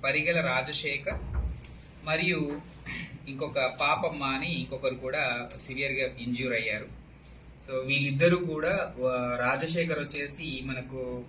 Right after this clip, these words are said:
ఆ, హాస్పిటల్ వచ్చేసి అమరా హాస్పిటల్లో ఉన్నారు. వారు అక్కడ ఐసీయూలో ఉన్నారు. అంటే రిబ్ కేజ్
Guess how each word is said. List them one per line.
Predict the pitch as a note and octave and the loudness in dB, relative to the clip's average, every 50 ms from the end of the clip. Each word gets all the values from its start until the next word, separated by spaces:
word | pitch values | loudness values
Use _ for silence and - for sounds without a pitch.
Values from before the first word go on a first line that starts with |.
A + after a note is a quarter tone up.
| - - - A#2+ | -14 -14 -14 -12
ఆ, | A#2+ A#2+ A#2+ A#2 A#2 - | -10 -10 -10 -10 -10 -6
హాస్పిటల్ | B2 B2+ C#3 D3 - - - D#3+ D#3+ D3+ C3+ | -4 -2 -2 -2 -2 -4 -4 -4 -4 -4 -4
వచ్చేసి | B2+ B2+ - C3+ C3 B2 - - - - B2+ B2 - - - - - - - - - - - - - - - - - - - - - - - | -4 -4 -4 -4 -4 -4 -4 -4 -4 -4 -4 -4 -4 -6 -8 -10 -12 -12 -14 -14 -14 -14 -16 -14 -14 -12 -10 -8 -8 -8 -8 -6 -4 -2 0
అమరా | - C#3 D3+ E3 F3+ F3 | 2 2 4 6 6 6
హాస్పిటల్లో | E3 D#3 D3 C#3 C#3 - - C3 A#2+ C#3+ C#3 C3+ C3+ | 6 4 2 2 0 -2 -6 -6 -6 -4 0 2 2
ఉన్నారు. | B2+ A#2 A#2+ B2 B2 A#2+ A2 A2+ G#2+ - - - - - B2+ | 2 2 4 4 4 4 2 -2 -6 -8 -12 -16 -14 -6 -2
వారు | B2 B2+ B2+ B2+ | 0 2 2 2
అక్కడ | B2 - C3 C3 B2+ B2 B2 A#2+ B2 B2 - - | 0 0 0 0 0 2 2 0 0 -2 -6 -4
ఐసీయూలో | B2 C3+ D3 D3 - F#3+ F3+ E3+ D#3+ D3 | -2 -2 0 0 0 0 2 2 2 2
ఉన్నారు. | B2 A2+ G#2+ G#2 G2+ - - - - - - | 0 0 -2 -4 -6 -6 -8 -10 -12 -12 -8
అంటే | B2+ B2 B2+ C3+ A#2+ | -4 0 2 2 4
రిబ్ | B2 C3 C3+ C#3 C#3 C3+ | 4 4 2 2 2 2
కేజ్ | F3 E3+ D#3+ D#3 C#3 C#3+ | 4 4 4 4 0 -2